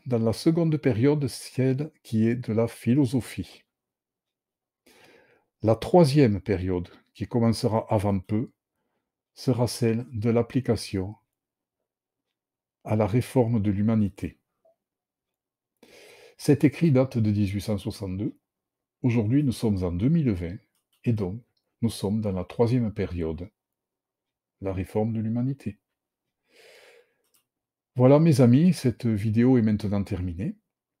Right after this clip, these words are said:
N'hésitez pas à laisser des commentaires sous la vidéo ou à donner votre avis.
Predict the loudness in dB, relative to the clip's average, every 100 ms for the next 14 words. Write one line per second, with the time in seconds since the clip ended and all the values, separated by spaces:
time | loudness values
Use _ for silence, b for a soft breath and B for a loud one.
0 | _ -4 -2 -2 0 0 2 2 0 0
1 | 0 -2 0 0 2 0 0 -2 -2 -6
2 | -8 -8 -6 -4 -2 -2 -2 -2 -2 0
3 | 0 0 -2 -4 -4 -4 -6